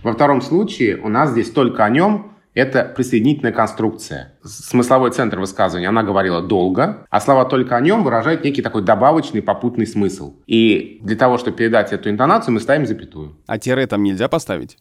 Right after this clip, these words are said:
Speaker 1: Тире там можно поставить, потому что присоединительную конструкцию в конце, а, предложения можно отделить знаком тире. И запятая здесь допустима, и тире здесь допустимо,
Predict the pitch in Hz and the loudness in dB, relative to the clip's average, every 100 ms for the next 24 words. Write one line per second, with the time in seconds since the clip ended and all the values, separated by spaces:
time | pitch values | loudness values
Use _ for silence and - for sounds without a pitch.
0 | - 98 101 147 190 214 180 151 135 139 | 0 2 4 6 4 4 2 0 2 2
1 | 120 - 107 113 120 113 113 110 120 127 | 0 -2 -2 0 0 -2 -4 0 2 2
2 | - 104 113 107 147 190 190 110 - 117 | 0 0 0 0 2 0 0 -4 0 0
3 | 110 - 101 76 - _ _ _ 82 80 | 0 -2 -2 -2 -8 _ _ _ -2 -2
4 | 98 95 98 160 196 107 127 160 123 92 | 0 2 2 2 2 2 0 0 -2 0
5 | 123 98 101 120 107 90 73 71 - 107 | -2 -2 -4 -4 -4 -6 -8 -10 0 2
6 | 110 113 143 196 160 110 98 101 - 98 | 2 0 2 2 2 -2 -4 -8 -6 -4
7 | 95 147 143 107 98 85 82 90 98 - | -4 -4 -2 0 0 -2 -8 -8 -8 -2
8 | 185 185 - | 0 0 -2